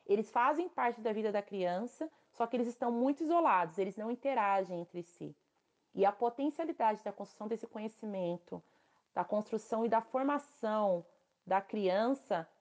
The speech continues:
é, pressupõe essa coletividade, essa interação, né? É entender o, a realidade da família, é entender quais,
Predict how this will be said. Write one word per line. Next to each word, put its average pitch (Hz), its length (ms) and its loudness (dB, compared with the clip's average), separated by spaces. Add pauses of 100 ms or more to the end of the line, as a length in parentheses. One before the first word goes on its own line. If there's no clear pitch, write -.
(400)
é, 185 260 4
pressupõe 254 840 0
essa 247 200 -4
coletividade, 240 720 0
essa 220 140 -8
interação, 220 680 -4 (500)
né? - 80 -20 (380)
É 185 100 2
entender 196 800 2 (300)
o, 202 240 2
a 190 120 2
realidade 180 680 2 (180)
da 180 120 0
família, 262 800 -2 (280)
é 202 80 -6
entender 214 540 0
quais, 277 300 0